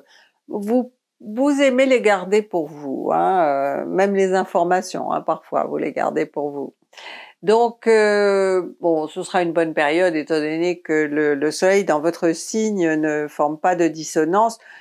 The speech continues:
sauf, euh, bon, tout en, en tout début de mois, il y a l'opposition d'Uranus, hein, euh, pour, euh, ceux du, de la fin, euh, octobre. Mais bon, vous la connaissez, le soleil va passer en un jour ou deux, donc, euh,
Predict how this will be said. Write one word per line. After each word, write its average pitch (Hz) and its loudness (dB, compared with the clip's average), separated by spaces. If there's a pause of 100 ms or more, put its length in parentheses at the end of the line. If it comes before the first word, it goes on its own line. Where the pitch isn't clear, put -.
(160)
sauf, 262 0
euh, 233 6
bon, 214 2 (220)
tout 330 4
en, 277 2 (300)
en 240 2
tout 311 2
début 254 2
de 240 -8
mois, 254 4
il 196 0
y 185 4
a 180 4
l'opposition 175 -2
d'Uranus, 226 0
hein, 202 2
euh, 165 2 (500)
pour, 156 0
euh, 147 2
ceux 156 -2
du, 143 -6
de 135 -10
la - -2
fin, 170 0
euh, 143 -2
octobre. 208 2 (400)
Mais 220 4
bon, 220 2
vous 190 -2
la 175 4
connaissez, 190 2
le 202 2
soleil 156 0
va 147 0
passer 151 0
en 147 0
un 156 0
jour 147 -6
ou 147 -4
deux, 196 2
donc, 147 -4
euh, 143 -4